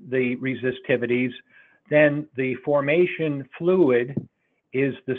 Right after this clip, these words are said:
same as what we are using in our drilling fluid. So if we have an oil-based mud and the two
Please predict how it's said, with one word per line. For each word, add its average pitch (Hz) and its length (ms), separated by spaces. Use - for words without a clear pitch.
same 156 340
as 139 220
what 139 360
we 135 320
are 127 180
using 139 540
in 127 140
our 120 180
drilling 139 540
fluid. 101 380
So 131 160
if 127 180
we 131 180
have 139 320
an 127 400
oil-based 151 760
mud 127 560
and 117 160
the 113 100
two 139 400